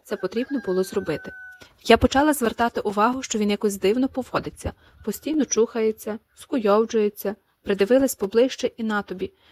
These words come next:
Його просто заїдають ці шкідники. Ну і тепер доводиться вирішувати цю проблему. Перш за все, обробляю вже всю птицю засобом «Свіжий курник».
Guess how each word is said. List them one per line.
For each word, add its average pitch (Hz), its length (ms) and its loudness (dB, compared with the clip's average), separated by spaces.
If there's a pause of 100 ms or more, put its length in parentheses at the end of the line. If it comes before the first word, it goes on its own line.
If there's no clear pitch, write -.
(140)
Його 208 240 2
просто 247 480 2
заїдають 208 680 0
ці 196 240 -2
шкідники. 202 640 -6 (880)
Ну 277 100 2
і 277 80 6
тепер 247 420 -2
доводиться 233 480 0
вирішувати 226 560 -4
цю 214 140 -4
проблему. 214 540 -2 (560)
Перш - 320 -2
за 214 140 0
все, 214 320 -4 (200)
обробляю 208 640 2
вже 214 160 0
всю 269 280 -4
птицю 247 460 -2
засобом 226 540 -2
«Свіжий 202 380 0
курник». 202 500 -8